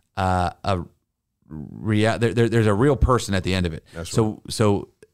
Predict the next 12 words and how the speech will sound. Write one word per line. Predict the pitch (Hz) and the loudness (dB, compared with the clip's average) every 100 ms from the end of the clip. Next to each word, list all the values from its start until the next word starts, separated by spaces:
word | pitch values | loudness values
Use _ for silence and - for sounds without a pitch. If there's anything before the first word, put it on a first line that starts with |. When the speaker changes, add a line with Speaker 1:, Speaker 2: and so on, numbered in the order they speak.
| - - - | -20 -20 -16
Speaker 1:
we | - 120 | 2 4
wanna | 139 147 | 4 2
still | - - 139 | 0 2 2
be | 120 104 98 - _ _ - | 2 0 -2 -10 _ _ -2
caring | 139 131 113 | 2 2 2
for | - 107 | 0 0
that | 95 90 | 0 0
person, | - 120 - 92 87 82 - - | 0 0 0 -4 -4 -6 -14 -2
even | 131 107 | 0 0
if | 92 | -2
we | 87 | -6
di-, | 87 | -8